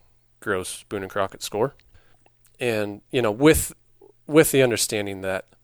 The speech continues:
we were hunting specific animals, right? This is not a representation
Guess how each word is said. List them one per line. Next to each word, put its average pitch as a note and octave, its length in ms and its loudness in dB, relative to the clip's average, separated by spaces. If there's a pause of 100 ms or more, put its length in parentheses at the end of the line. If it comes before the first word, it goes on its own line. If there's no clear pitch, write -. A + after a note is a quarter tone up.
(580)
we C3 220 2
were B2+ 200 4
hunting G2+ 380 -4
specific - 760 -10
animals, - 540 -20 (120)
right? F2 280 -10 (580)
This - 160 -12
is G2+ 100 -14
not G2+ 220 0
a - 40 -4
representation F#2 880 -10